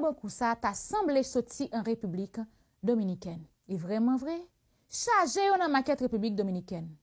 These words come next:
Gen yo nan Olé, nan Brabo, e tan dòt makèt. Men la sèl diferans, sa ke yo fè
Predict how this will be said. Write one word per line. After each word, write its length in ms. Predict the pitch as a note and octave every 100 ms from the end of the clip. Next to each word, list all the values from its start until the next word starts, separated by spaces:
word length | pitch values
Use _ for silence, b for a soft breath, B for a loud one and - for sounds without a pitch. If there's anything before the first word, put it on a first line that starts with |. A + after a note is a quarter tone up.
| -
Gen 180 | F#3+ A3+
yo 140 | G3
nan 140 | F3 -
Olé, 300 | A#3+ B3+ B3+ B3+ b b
nan 140 | F#3+ E3+
Brabo, 560 | G#3+ B3+ G#3 C4+ C#4+ - -
e 100 | E4 -
tan 260 | G#4 C#4+
dòt 240 | C#4 C#4 -
makèt. 580 | G#3+ A3 G#3 G#3 E3+ - _ _ _ _ _ -
Men 160 | G3 F#3
la 80 | F#3
sèl 640 | - - F#4+ A4 F#4 C4 G3
diferans, 800 | G#3 A3 F#3+ C4 A3 - - - _ _ _ _ _ _ _ _ _
sa 300 | - - G#4+ A#4
ke 140 | D4+
yo 140 | B3 A3
fè 300 | - D#4 G3+